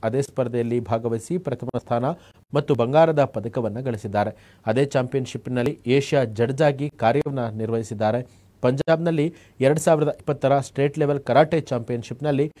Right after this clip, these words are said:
ಪ್ರಥಮ ಮತ್ತು ಚಿನ್ನದ ಪದಕವನ್ನ ಪಡೆದಿದ್ದಾರೆ. ಶುಟುಕನ್ ಕರಾಟೆ ಸ್ಟೇಟ್ ಚಾಂಪಿಯನ್‌ಶಿಪ್‌ನಲ್ಲಿ ಎರಡ್ ಸಾವಿರದ ಹದಿನೆಂಟರಲ್ಲಿ ಪ್ರಥಮ ಸ್ಥಾನ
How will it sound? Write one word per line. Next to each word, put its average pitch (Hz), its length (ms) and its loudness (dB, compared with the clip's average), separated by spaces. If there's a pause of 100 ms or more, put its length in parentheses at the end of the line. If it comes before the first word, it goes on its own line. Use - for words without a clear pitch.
(200)
ಪ್ರಥಮ 147 540 0
ಮತ್ತು 127 220 -2
ಚಿನ್ನದ 147 420 0
ಪದಕವನ್ನ 120 460 -2
ಪಡೆದಿದ್ದಾರೆ. 110 580 0 (440)
ಶುಟುಕನ್ 180 500 0
ಕರಾಟೆ 135 420 2
ಸ್ಟೇಟ್ 139 380 -2
ಚಾಂಪಿಯನ್‌ಶಿಪ್‌ನಲ್ಲಿ 131 840 -2
ಎರಡ್ 123 160 2
ಸಾವಿರದ 120 320 0
ಹದಿನೆಂಟರಲ್ಲಿ 123 720 -2
ಪ್ರಥಮ 120 360 -6
ಸ್ಥಾನ 120 300 -2